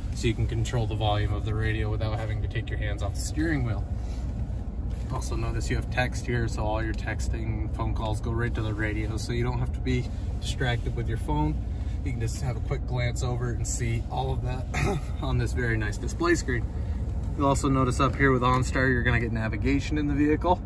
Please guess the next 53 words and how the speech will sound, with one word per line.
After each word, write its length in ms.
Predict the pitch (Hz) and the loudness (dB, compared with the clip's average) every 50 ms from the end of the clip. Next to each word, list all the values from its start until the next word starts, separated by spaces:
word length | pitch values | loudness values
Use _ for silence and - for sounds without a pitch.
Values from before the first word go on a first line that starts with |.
| - - - - - - - - - - - - - - - - - - - - - - - - - - - - - - - - - | -4 -6 -4 -4 -4 -4 -4 -4 -4 -4 -2 -2 -2 -4 -4 -4 -4 -4 -4 -4 -4 -4 -4 -4 -4 -4 -4 -4 -2 -2 -2 -2 -2
Also, 260 | 113 110 - - 110 | -2 -4 -2 -2 0
you're 100 | 110 104 | 0 0
gonna 140 | 113 110 104 | 0 0 0
have 140 | 107 107 | 0 0
the 60 | 104 104 | 0 0
My 180 | 107 107 107 | 0 0 0
Chevrolet 600 | 104 - - 117 110 - 113 113 127 135 143 135 | 0 0 0 0 0 2 2 2 2 4 4 4
app, 220 | 131 131 131 135 - - - - - - - - - | 4 4 4 2 0 -2 -4 -4 -4 -4 -4 -4 -2
along 220 | - 113 110 110 110 | -2 0 0 2 2
with 100 | 110 113 | 0 0
a 40 | 110 | 0
bunch 200 | 113 110 107 - | 0 0 0 0
of 80 | 120 | 2
other 240 | - 151 165 160 135 | 2 2 4 4 4
apps 340 | 127 127 127 127 - - - | 6 6 4 4 2 0 0
here. 220 | - 139 151 165 - - - - - - - - - | 2 4 4 2 0 -2 -4 -4 -4 -4 -4 -4 -4
As 80 | - | -4
you 80 | - - | -2 -2
can 140 | - - 110 | -2 -2 -4
see, 380 | - - 135 131 127 127 123 - - - - - - - - - - - - | -2 0 2 2 2 2 0 -2 -4 -4 -4 -4 -4 -4 -4 -4 -4 -4 -4
sports, 680 | - - - - 135 127 123 123 120 120 120 - - | -4 -4 -2 -2 2 2 4 4 4 2 2 0 -2
iHeartRadio. 960 | - 113 127 123 120 120 117 120 120 120 117 117 117 117 113 110 113 113 110 - - - - - - - - - - - - - - | 0 0 2 2 4 2 2 2 2 2 2 2 2 2 2 2 2 0 0 -2 -2 -4 -4 -4 -6 -4 -6 -4 -4 -6 -6 -2 0
Uh, 180 | 110 - 110 | 2 2 2
the 180 | 110 110 117 120 | 2 2 0 2
My 200 | 113 131 139 139 | 2 4 4 4
Chevrolet 480 | 131 - 160 143 131 131 131 135 135 135 | 4 4 2 2 4 4 4 4 4 6
app's 240 | 131 131 - - | 4 4 2 0
really 240 | 135 143 139 139 135 | 0 2 2 4 4
great. 340 | 123 131 135 131 131 139 135 - - - - - - | 4 4 4 4 4 2 0 -2 -4 -4 -6 -4 -4
It'll 200 | - 120 113 107 | -2 -2 0 2
allow 140 | 113 120 123 | 2 4 4
you 160 | 120 120 117 | 4 4 4
to, 260 | 113 120 120 120 120 117 131 | 2 2 2 0 0 0 0
uh, 140 | 123 117 113 | 0 0 0
start 300 | - - 151 139 131 - | 0 0 2 2 2 2
the 80 | 127 | 2
vehicle 500 | 110 117 127 127 127 120 127 127 123 120 | 2 2 4 4 4 2 2 0 0 2
remotely 480 | 117 113 110 113 123 127 117 117 120 123 | 0 2 2 4 4 2 2 2 0 0
from 240 | 120 - 123 131 139 | 0 0 2 2 2
your 80 | 135 | 2
phone, 360 | 123 - 123 117 117 117 117 | 2 2 2 2 2 2 2
lock 220 | 117 117 113 113 - | 4 2 2 2 2
your 120 | 123 113 | 0 0
doors, 480 | 113 117 113 113 113 113 113 113 - - | 2 2 2 2 2 2 2 0 0 -2
honk 280 | 120 - 120 120 120 | 0 2 2 2 2
your 120 | - 113 107 | 0 -2 -2
horn, 320 | 104 110 110 107 107 104 | 0 0 0 0 0 2
turn 180 | - 120 120 110 | 2 2 2 2
your 80 | 110 | 2
lights 320 | 107 104 101 104 110 - - | 0 0 0 0 0 0 0
on 160 | 110 107 104 | 0 0 0
and 120 | - 107 107 | 0 0 2
off. 220 | 104 101 107 104 | 2 2 2 2